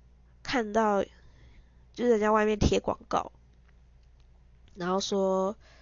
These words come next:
就我现在住的地段，三房一厅，两百八十八万。我，我相信对很多人来说很便宜啦。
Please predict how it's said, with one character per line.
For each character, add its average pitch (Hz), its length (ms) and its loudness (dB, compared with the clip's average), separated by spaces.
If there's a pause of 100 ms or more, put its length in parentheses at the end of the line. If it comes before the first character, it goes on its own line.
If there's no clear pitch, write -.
(280)
就 240 160 0
我 190 80 2
现 202 140 -2
在 202 80 0
住 202 200 -2
的 180 60 -2
地 190 200 -6
段， 185 240 -2 (600)
三 226 260 0
房 185 260 -4 (160)
一 214 100 -8
厅， 196 380 0 (920)
两 190 120 -2
百 196 120 2
八 190 140 2
十 - 100 4
八 175 180 -2
万。 175 220 0 (1700)
我， - 160 -12
我 151 180 4
相 302 200 2
信 440 160 2
对 415 160 4
很 226 140 0
多 220 160 2
人 220 140 0
来 226 60 -6
说 220 200 -2
很 202 100 -2
便 - 300 -4
宜 - 80 -8
啦。 - 200 -12